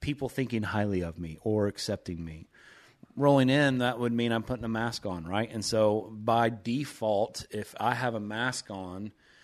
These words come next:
there's, in my head, there's not gonna be, there's gonna be surface level relationships because they only know the mask, right? Jim Carrey.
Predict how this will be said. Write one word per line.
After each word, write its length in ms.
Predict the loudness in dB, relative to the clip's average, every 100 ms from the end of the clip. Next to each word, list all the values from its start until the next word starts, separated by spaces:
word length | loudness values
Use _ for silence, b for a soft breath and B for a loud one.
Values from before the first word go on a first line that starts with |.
| b b -6
there's, 360 | -2 -2 -4 -10 -16 -8
in 140 | -6
my 200 | -4 -4
head, 500 | -4 0 2 2 2
there's 180 | 0 0
not 200 | -2 -2
gonna 140 | -4
be, 240 | -4 -6 -6
there's 180 | -8 -2
gonna 160 | -2
be 80 | 0
surface 540 | -4 2 2 2 -6 0
level 260 | 2 2
relationships 680 | 0 0 0 -2 -4 -4 -4
because 420 | -8 -10 -2 -2
they 160 | 0 0
only 240 | 0 0
know 180 | 0 0
the 100 | 0
mask, 560 | -2 -4 -4 -8 -14 -14 _ _ _
right? 280 | -6 -4 -4
Jim 200 | -6 -6
Carrey. 360 | -6 -8 -8